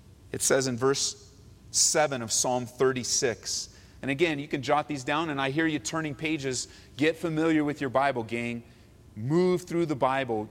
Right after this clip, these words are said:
jot notes down. Even if you want to jot notes down in your Bible, this is, this book is life. It's not just a book that I have on the pulpit that I kind of refer to from now and then. This is life. This is the living Word of God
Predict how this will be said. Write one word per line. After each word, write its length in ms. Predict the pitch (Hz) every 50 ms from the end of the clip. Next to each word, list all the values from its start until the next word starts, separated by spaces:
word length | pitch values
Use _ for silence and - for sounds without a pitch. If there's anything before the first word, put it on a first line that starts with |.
| - 101
jot 440 | - - 123 143 143 160 165 156
notes 340 | 160 151 147 151 156 151 -
down. 240 | - 151 139 143 143
Even 140 | 151 165 175
if 100 | 160 -
you 80 | 180
want 120 | 165 165 156
to 40 | 139
jot 300 | 120 147 151 151 156 156
notes 240 | 160 156 135 - -
down 240 | - 143 147 147 143
in 60 | 143
your 100 | 143 139
Bible, 320 | 117 135 139 135 123 127 127
this 300 | 123 165 190 185 - 175
is, 280 | 156 151 147 139 - - - - - -
this 340 | 120 151 170 202 196 - -
book 440 | 135 123 160 156 135 120 113 - - - - - - - - - -
is 200 | 131 123 101 107
life. 760 | 101 98 98 107 131 156 160 120 - - - - - - - - - -
It's 180 | - - -
not 160 | 175 185 196
just 200 | 165 196 185 -
a 40 | 170
book 260 | 135 110 156 175 -
that 100 | - 156
I 80 | 139 135
have 280 | 131 147 156 156 151 147
on 120 | 143 139
the 60 | 135
pulpit 440 | - - - 151 160 156 165 156 147
that 140 | 139 131 117
I 100 | 123 131
kind 220 | - 165 160 147
of 60 | 139
refer 320 | 135 135 - - - 160 160
to 160 | - - 156
from 200 | - - 143 143
now 220 | 143 143 143 143
and 120 | 143 139 139
then. 220 | 143 143 143 139 - - - - -
This 300 | 156 170 185 185 - -
is 180 | 131 117 110
life. 460 | 117 113 113 123 131 156 165 151 127 -
This 180 | - 160 - 170
is 120 | 160 139
the 200 | 123 139 139 123 - - - -
living 720 | 117 117 123 135 147 170 185 165 190 190 185 180 160 139
Word 300 | 147 156 160 165 165 156
of 180 | 143 117 110
God 460 | - 131 123 123 123 120 110 92 87